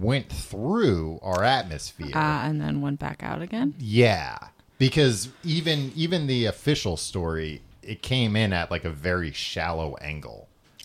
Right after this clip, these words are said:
Speaker 2: Huh.
Speaker 1: So the idea here is, like, well, no, it came at such a shallow angle that it didn't hit the ground. It went, you know, in part of the atmosphere and out the other part.
Speaker 2: Hmm.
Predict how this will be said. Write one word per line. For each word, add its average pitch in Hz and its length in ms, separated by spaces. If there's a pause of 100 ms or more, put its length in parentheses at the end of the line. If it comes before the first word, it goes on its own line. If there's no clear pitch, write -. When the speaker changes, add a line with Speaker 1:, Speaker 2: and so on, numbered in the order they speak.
(340)
Speaker 2:
Huh. 180 140 (540)
Speaker 1:
So 120 280
the 110 160
idea 107 400
here 101 320
is, 82 260
like, 78 300
well, 92 140
no, 95 180
it 71 160
came 98 200
at 80 160
such 98 200
a 76 60
shallow 95 540
angle 71 400
that 76 200
it 73 120
didn't 78 260
hit - 260
the - 60
ground. 69 600
It 71 180
went, 78 280 (640)
you 80 100
know, 71 220
in 123 220
part 113 260
of 87 80
the 85 80
atmosphere 82 600
and 71 180
out - 340
the 80 140
other 80 200
part. - 380 (1600)
Speaker 2:
Hmm. 190 180